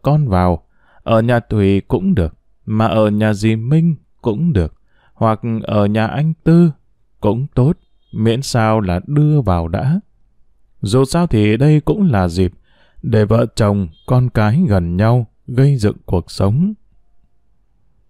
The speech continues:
Chị Huệ nhắn Thủy bảo Khôi đến nhà có công chuyện cần bàn. Khôi định đến chủ nhật này mới tới được. Từ hồi biết chị Huệ đến nay,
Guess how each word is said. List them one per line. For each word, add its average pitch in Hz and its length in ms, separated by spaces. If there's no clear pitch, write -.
Chị 139 120
Huệ 123 260
nhắn 127 320
Thủy 92 340
bảo 107 240
Khôi 165 260
đến 165 200
nhà 95 400
có - 100
công 165 260
chuyện - 320
cần 92 220
bàn. 87 280
Khôi 175 240
định 123 200
đến 156 280
chủ 104 140
nhật 101 220
này 98 420
mới 107 200
tới 139 260
được. 104 220
Từ 131 100
hồi 127 380
biết 180 200
chị 113 140
Huệ 110 260
đến 143 260
nay, 156 260